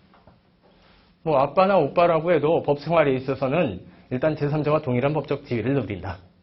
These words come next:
따라서 당연히 민법 조문의 해석 결과에 따라서 기간 정함이 없는 사용대차 계약인 것이 맞다면 언제든지 계약을 해지할 수 있고, 그렇다면 인도 청구권 발생한다. 원고 승소 판결.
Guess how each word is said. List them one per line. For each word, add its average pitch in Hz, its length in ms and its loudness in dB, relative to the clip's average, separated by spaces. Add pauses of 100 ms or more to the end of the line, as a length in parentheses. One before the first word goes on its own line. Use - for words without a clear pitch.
(640)
따라서 151 460 6 (680)
당연히 165 400 2
민법 165 280 -2
조문의 165 300 0
해석 160 380 -2
결과에 147 880 2
따라서 143 360 6
기간 156 280 4
정함이 160 260 4
없는 160 180 0
사용대차 156 460 -2
계약인 143 280 0
것이 156 180 0
맞다면 135 640 2 (520)
언제든지 160 540 4
계약을 170 300 6
해지할 170 440 0
수 - 140 2
있고, - 420 -2 (400)
그렇다면 165 520 6
인도 156 240 -2
청구권 165 360 -4
발생한다. 139 480 -4 (440)
원고 135 240 -2
승소 165 240 -8
판결. 98 280 -12